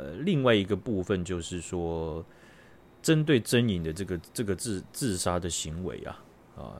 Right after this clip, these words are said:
然后也有人跳出来就说，“中华民族一直以勤劳善良著称于世，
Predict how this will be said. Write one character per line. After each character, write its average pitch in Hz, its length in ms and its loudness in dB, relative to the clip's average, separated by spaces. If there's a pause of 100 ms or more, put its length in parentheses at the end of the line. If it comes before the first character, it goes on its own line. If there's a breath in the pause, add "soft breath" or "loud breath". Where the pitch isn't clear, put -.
(140)
然 82 140 -8
后 87 320 0
也 92 80 0
有 117 160 6
人 82 160 -2
跳 98 180 0
出 90 100 -2
来 82 80 0
就 82 140 -6
说 - 300 -12
，“中 214 180 4
华 123 160 2
民 113 180 2
族 110 260 0
一 185 120 -2
直 110 220 -2
以 90 160 -4
勤 123 400 -2
劳 120 180 4
善 123 260 2
良 92 240 0 (360)
著 180 200 0
称 101 360 -2
于 85 160 -6
世， 82 340 -6